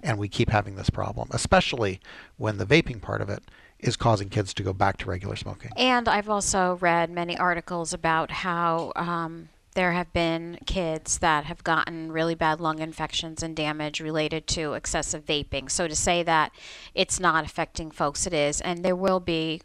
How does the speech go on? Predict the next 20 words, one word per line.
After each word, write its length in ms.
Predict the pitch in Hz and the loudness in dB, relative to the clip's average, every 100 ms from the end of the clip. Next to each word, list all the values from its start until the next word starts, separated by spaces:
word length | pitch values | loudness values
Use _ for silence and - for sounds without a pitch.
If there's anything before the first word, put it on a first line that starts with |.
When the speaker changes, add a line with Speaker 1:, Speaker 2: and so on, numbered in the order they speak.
| _ | _
Speaker 2:
long-term 720 | 180 156 165 - 160 156 147 | 2 2 0 -2 0 0 -2
results 480 | 170 165 160 147 139 | -6 -2 2 0 0
from 220 | - 170 | -4 -4
smoking. 640 | 165 - 147 135 147 131 156 - - - - | -2 0 0 -2 -4 -4 -8 -16 -16 -14 2
Kevin, 480 | - 220 190 170 156 - - | 6 6 6 0 -4 -14 0
how 240 | 220 233 | 6 6
can 200 | - 269 | 6 4
our 160 | 254 240 | 6 6
listeners 800 | 196 - 190 180 175 175 - - - _ _ - | 4 2 4 4 6 4 0 -4 -10 _ _ 4
make 280 | 202 202 | 4 6
a 60 | 214 | 2
difference 640 | 185 175 - 165 165 - | 0 0 2 0 0 -4
by 160 | - 170 | 0 0
contacting 1000 | - 190 180 - 175 170 - 165 165 - - | 2 4 4 4 0 0 -2 -2 -2 -4 2
their 340 | 180 170 170 | 4 4 2
state 380 | - - 185 - | -2 2 2 4
legislators 840 | 175 185 - 170 151 143 143 - - | 0 2 -2 0 0 0 -2 -4 -4
regarding 580 | 185 - 180 170 170 170 | -8 0 2 2 -2 -6
this 200 | 170 - - | -4 -2 0
issue? 400 | 185 - 139 | 0 0 -2